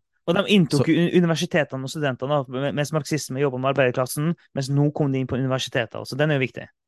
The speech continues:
Speaker 2: Ja, ja, for da, Marcuse, dette, og dette sier de rett ut, eh, vi må gå vekk fra å hovedsakelig fokusere på arbeiderklassen og mane de til revolusjon. Vi bør,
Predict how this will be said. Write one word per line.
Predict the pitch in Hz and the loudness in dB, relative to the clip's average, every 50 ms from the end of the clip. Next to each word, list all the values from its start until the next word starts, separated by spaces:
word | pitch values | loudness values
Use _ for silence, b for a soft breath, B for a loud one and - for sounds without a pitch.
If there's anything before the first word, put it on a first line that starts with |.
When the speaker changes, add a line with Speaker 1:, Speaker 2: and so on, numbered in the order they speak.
| _ _ _ _ _ - | _ _ _ _ _ -2
Speaker 2:
Ja, | 107 95 85 73 69 82 | -2 -2 -2 -2 -4 -4
ja, | 92 92 87 - | -2 -2 -2 -2
for | - | 0
da, | - 151 156 139 117 117 123 127 127 127 127 | 2 4 4 4 2 0 -4 -4 -6 -6 -2
Marcuse, | 123 120 127 - - 143 139 139 - - | -2 -2 -2 -2 0 -2 -2 0 -2 -2
dette, | 135 135 - - 110 | -2 -2 -4 -4 -6
og | 104 | -2
dette | 104 123 - - - | -2 -4 -4 -6 -8
sier | - 127 135 | -4 -4 -2
de | 139 131 113 101 98 | 0 0 -2 -2 -4
rett | 113 123 123 123 - - 135 | -8 -10 -12 -12 -4 -2 0
ut, | 170 196 - - - _ b b b b b b b b | 0 0 -2 -8 -20 _ b b b b b b b b
eh, | - 113 110 107 104 98 101 104 123 - - | -6 -4 -2 -2 -4 -6 -10 -14 -18 -18 -14
vi | - 107 117 123 117 | -8 -2 0 0 2
må | 120 117 113 | 2 2 0
gå | 110 107 120 | 2 2 0
vekk | 113 123 120 - - | 2 0 -2 -4 -10
fra | - - - 104 95 | -20 -6 -4 -2 0
å | 104 101 | 0 0
hovedsakelig | 101 104 92 95 92 - - - - 127 107 98 - _ - 92 92 87 - - | 0 -2 -2 -4 -10 -12 -14 -6 -2 -2 -2 -2 -2 _ -6 -4 -4 -4 -4 -6
fokusere | - 90 - 98 90 - 107 101 90 90 | -10 -6 -6 -6 -4 0 0 0 0 0
på | - 85 80 | -2 -2 -4
arbeiderklassen | 95 92 107 104 98 87 87 - - 87 85 - - - 98 | 0 0 2 2 2 0 -2 -4 -6 -8 -8 -8 -6 -4 -2
og | 95 | -2
mane | 92 90 92 92 92 | -2 -2 -2 0 0
de | 101 95 | -2 -2
til | - 95 90 | -2 -2 -2
revolusjon. | 87 90 95 98 104 143 170 208 233 B B B B B B B B B B B B - - 95 92 | 0 0 0 2 2 4 2 2 0 B B B B B B B B B B B B -8 -8 -6 0
Vi | 107 110 107 107 104 | 2 2 4 2 2
bør, | 98 110 110 104 104 101 98 92 | 2 2 4 4 2 2 0 -2